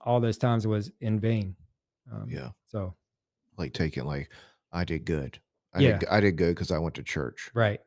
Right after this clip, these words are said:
Speaker 1: exactly.
Speaker 2: Instead of
Speaker 1: <clears throat>
Speaker 2: necessarily wanting to worship or needing to, like,
Speaker 1: Yeah.
Speaker 2: if you told me I could never worship again, it'd be like a life sentence. Like,
Speaker 1: Right.
Speaker 2: if I wasn't allowed to, like, how it ha-, like,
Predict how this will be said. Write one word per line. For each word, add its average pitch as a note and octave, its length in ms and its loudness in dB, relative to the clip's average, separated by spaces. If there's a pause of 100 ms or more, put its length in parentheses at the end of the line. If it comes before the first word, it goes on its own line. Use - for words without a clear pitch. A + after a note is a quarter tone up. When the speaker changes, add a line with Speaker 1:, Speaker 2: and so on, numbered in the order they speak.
(140)
Speaker 1:
exactly. A2+ 400 0
Speaker 2:
Instead F#2 200 4
of D2+ 340 -2
Speaker 1:
<clears throat> G2 280 0 (120)
Speaker 2:
necessarily D2+ 800 -2 (220)
wanting D2+ 600 -6
to - 120 -10
worship - 340 -6
or C2 60 -8
needing D2 340 -4
to, A#1 140 -12
like, - 320 -6 (200)
Speaker 1:
Yeah. G#2+ 160 -8
Speaker 2:
if A2 60 -12 (120)
you A#2+ 100 6
told F#2+ 240 4
me F2+ 80 4
I D2 80 2
could D#2+ 140 0
never D#2+ 240 0
worship D2+ 360 0
again, F2+ 320 2
it'd D2 180 -4
be D#2 120 -2
like B1+ 220 -4
a D2 80 -6
life C2+ 240 -4
sentence. - 640 -10
Like, - 220 -12 (280)
Speaker 1:
Right. G#2+ 260 0
Speaker 2:
if - 260 -16
I E2+ 80 0
wasn't D#2 300 -2
allowed C#2+ 380 -4
to, F#2 220 0 (800)
like, D2+ 220 -4
how D#2 180 0
it - 140 0
ha-, - 180 -2
like, D#2 260 -2